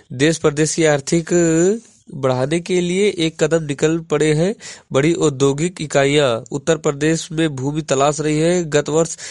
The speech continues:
हुए investment summit में मिले प्रस्ताव धरातल पर जल्द साकार होंगे। अदानी group की cement factory व राशन भंडार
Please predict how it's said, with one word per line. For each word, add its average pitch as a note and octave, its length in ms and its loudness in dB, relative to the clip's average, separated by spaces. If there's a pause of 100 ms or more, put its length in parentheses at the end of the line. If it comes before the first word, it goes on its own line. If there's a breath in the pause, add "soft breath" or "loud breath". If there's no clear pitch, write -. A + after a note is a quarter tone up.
(260 loud breath)
हुए C3+ 280 0
investment D#3+ 1040 0
summit F3+ 680 -2 (360 loud breath)
में D3+ 100 2
मिले D3 220 2
प्रस्ताव D#3 460 0
धरातल C3+ 400 0
पर D#3 180 -2
जल्द D3 280 0
साकार C#3+ 500 0
होंगे। D3+ 460 0 (120)
अदानी C3+ 420 2
group D#3+ 320 -2 (320 loud breath)
की E3 100 -2
cement D3+ 320 0
factory D3+ 380 -2
व D#3 80 4
राशन C#3+ 360 2
भंडार C#3 560 2